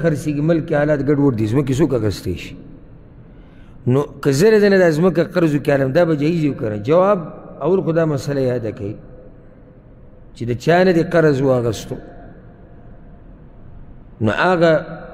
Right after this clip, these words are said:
نیټه چې کله پوره شي، کوم باندې اتفاق شي، هغې کې ورکول پکار دي، لازم دي چې وري. او چې څوک سبا بل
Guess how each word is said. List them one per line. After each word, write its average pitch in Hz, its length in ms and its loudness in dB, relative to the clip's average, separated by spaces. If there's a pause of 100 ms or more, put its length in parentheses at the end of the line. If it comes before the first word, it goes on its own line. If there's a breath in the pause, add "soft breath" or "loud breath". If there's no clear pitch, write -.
(480)
نیټه 131 440 0
چې 156 120 -4
کله 165 160 2
پوره 151 280 0
شي، 139 200 -4
کوم 151 160 0
باندې 135 180 0
اتفاق 127 380 -2
شي، 170 140 -4
هغې 135 180 0
کې - 60 -2
ورکول 127 380 2 (120)
پکار - 280 -8 (120)
دي، - 80 -20 (480)
لازم 101 400 4
دي 120 160 -2
چې 110 60 -4 (100)
وري. 90 180 -8 (420 loud breath)
او 117 80 -4
چې 113 120 -6 (160)
څوک 196 200 4 (200)
سبا 147 260 2
بل 165 180 0